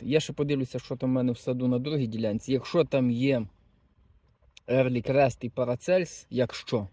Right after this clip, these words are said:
то може я дознімлю ще відео. Ну, скоріше за все, вони там, там вони найбільше постраждали. Тут хоч біля дому, хоч чуть-чуть є. А там, там взагалі жах, там просто пройшовся, бачу, там два-три на десять метрів, два-три плодіка.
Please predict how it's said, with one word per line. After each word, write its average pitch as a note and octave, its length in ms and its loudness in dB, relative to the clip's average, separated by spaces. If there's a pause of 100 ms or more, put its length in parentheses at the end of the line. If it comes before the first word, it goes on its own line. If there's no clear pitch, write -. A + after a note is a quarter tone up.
(460)
то C3 120 -12
може C#3 240 0
я A#2+ 60 4
дознімлю A#2 540 2
ще G2+ 200 -8
відео. G2 500 -6
Ну, A2 280 -4
скоріше C3+ 460 -8
за B2+ 80 -4
все, A#2+ 200 -4
вони A#2 200 -2
там, A2+ 300 -4 (580)
там A#2+ 260 0
вони B2 140 0
найбільше A#2+ 460 -2
постраждали. A#2 640 -2
Тут B2 160 -8
хоч B2+ 140 -2
біля A#2+ 240 0
дому, A#2+ 240 2
хоч - 180 -8
чуть-чуть - 400 -8
є. E2+ 160 -8 (340)
А G2 120 -8
там, A#2 460 -2
там A2 140 -6
взагалі G2+ 340 -8
жах, G2 280 -8
там F#2+ 180 -12
просто F#2 420 -14 (1040)
пройшовся, D3+ 580 4
бачу, A#2+ 480 0
там A2+ 220 -6 (100)
два-три B2 720 0 (960)
на A#2 160 0
десять A#2 380 0
метрів, G#2+ 400 -4
два-три A2+ 380 -4
плодіка. G#2 500 -6